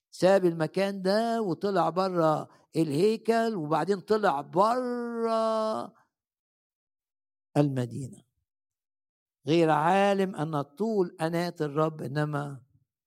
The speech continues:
يقودك إلى التوبة. مين اللي عمل التماثيل دي؟ الملك في أورشليم. تقرأ في، مادام بندرس مع بعض،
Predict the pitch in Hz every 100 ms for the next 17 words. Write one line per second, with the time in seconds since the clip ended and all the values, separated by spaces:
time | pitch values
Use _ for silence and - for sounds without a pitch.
0 | _ _ _ _ _ 143 131 - 160 143
1 | 139 123 _ _ _ _ _ - 131 127
2 | 123 127 - - _ _ _ _ _ _
3 | _ - 135 - - - _ _ _ _
4 | _ _ _ _ _ _ _ _ _ _
5 | _ _ - 165 226 254 233 196 170 165
6 | 190 160 135 - 147 147 139 - 170 147
7 | - 113 117 98 95 _ _ _ _ _
8 | _ _ _ _ - 180 175 202 190 151
9 | - - 196 156 147 165 175 202 185 151
10 | 131 - - _ _ _ _ _ _ _
11 | _ _ _ _ - 247 220 190 185 175
12 | 170 151 208 220 214 208 196 190 - _
13 | _ _ _ _ _ 147 220 285 240 247
14 | 214 185 156 160 165 160 160 156 151 151
15 | _